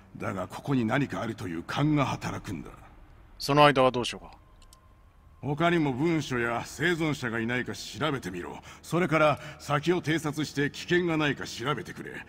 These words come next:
Speaker 1: あのハドリッドたちはここを巣にしていたかもしれない。こういう場所にはドワーフの罠があるって話を聞いたことがある。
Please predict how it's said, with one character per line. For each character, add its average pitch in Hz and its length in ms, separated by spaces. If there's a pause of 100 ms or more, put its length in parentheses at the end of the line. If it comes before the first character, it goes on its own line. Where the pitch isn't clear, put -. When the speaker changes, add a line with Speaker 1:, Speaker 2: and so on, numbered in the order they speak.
(300)
Speaker 1:
あ 113 160
の 139 120
ハ 113 180
ド 135 100
リ 113 100
ッ - 40
ド 104 100
た 107 120
ち - 120
は 98 240 (220)
こ 123 140
こ 160 180
を 151 60
巣 - 280
に 175 120
し - 80
て - 120
い 92 60
た - 120
か - 120
も - 80
し - 140
れ 64 80
な 60 100
い。 - 200 (460)
こ 160 220
う 180 60
い 170 80
う 165 80
場 160 100
所 156 140
に 156 80
は 135 420
ド 131 120
ワ 151 160
ー - 20
フ 123 100
の 120 120
罠 143 260
が 123 140
あ 135 40
る 127 80
っ - 40
て - 180
話 139 320
を 127 80
聞 127 160
い 117 40
た 127 120
こ 117 80
と 113 100
が 90 200
あ 85 40
る。 - 180